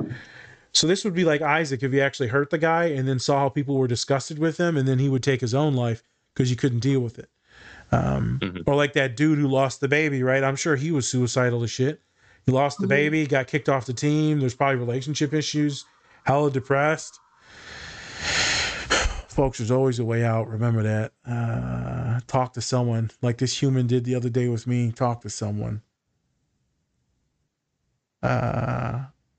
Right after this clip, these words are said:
Speaker 1: I was thinking about that in the weight pit the other day, and then we just happened to do this scene 'cause I forgot about this scene. Um, yes.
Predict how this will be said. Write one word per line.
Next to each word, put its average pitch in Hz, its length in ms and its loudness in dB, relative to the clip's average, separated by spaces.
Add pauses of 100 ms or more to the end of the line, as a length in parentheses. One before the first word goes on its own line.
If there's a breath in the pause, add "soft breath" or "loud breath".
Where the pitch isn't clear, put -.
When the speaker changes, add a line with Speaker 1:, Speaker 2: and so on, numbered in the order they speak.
(320)
Speaker 1:
I 123 40 0
was 127 180 0
thinking 139 160 0
about 120 200 0
that 120 120 2
in 113 80 0
the 107 80 -2
weight 120 240 -2
pit 120 160 -4
the 120 100 -2
other 110 160 0
day, 113 160 0
and 110 100 0
then 113 100 2
we 117 80 0
just 110 180 -4
happened 117 260 -2
to 107 60 -2
do 113 140 -2
this 104 160 -4
scene 120 260 -2
'cause 107 140 -8
I 104 60 -6
forgot 110 300 -2
about 104 180 -8
this - 140 -14
scene. 117 280 -8 (720 soft breath)
Um, - 300 -4 (2250)
yes. 107 360 0